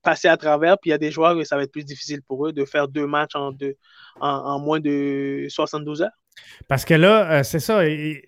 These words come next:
Speaker 2: de, toutes les équipes qui sont en concacaf cette semaine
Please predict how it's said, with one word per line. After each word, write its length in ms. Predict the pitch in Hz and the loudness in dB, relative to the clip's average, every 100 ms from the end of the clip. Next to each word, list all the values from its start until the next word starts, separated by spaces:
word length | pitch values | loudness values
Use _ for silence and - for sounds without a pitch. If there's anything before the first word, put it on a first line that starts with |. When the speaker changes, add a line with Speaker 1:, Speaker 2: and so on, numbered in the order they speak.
| 156 147 - | -16 -14 -8
Speaker 2:
de, 220 | 147 175 | -2 -2
toutes 340 | - - 262 | 0 0 2
les 240 | 247 190 185 | 4 2 2
équipes 320 | 180 220 220 - _ _ | 2 2 0 -4 _ _
qui 100 | - | -10
sont 240 | - 160 165 | -4 -2 0
en 100 | 160 | 0
concacaf 520 | 156 151 147 170 156 | 0 0 0 0 -2
cette 200 | - 151 | -4 -4
semaine 400 | - 139 165 165 | 0 0 0 -2